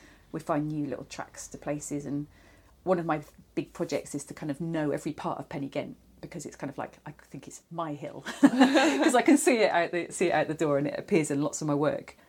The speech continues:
And then I kind of know places where I don't talk about it too much, but I know where there's fox cubs, and, you know, in, in the spring,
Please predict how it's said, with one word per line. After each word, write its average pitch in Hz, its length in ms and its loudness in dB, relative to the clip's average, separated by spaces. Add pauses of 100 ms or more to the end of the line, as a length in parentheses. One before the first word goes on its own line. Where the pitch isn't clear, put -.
(120)
And 156 140 0
then 147 120 2
I 139 80 0
kind 139 220 -6
of 127 120 -10
know 131 140 -4
places 135 500 -12
where 135 340 -10 (220)
I - 40 -20
don't - 180 -8
talk - 200 -10
about 139 180 -6
it - 100 -16
too 147 160 -6
much, - 340 -8
but - 160 -8
I 143 60 -6
know 139 160 -6
where 135 120 -8
there's - 220 -10
fox - 300 -14
cubs, - 420 -10
and, 139 200 -6 (420)
you 165 100 0
know, 135 120 0 (100)
in, 160 140 -2
in 165 180 -2
the 160 80 -2
spring, 156 500 4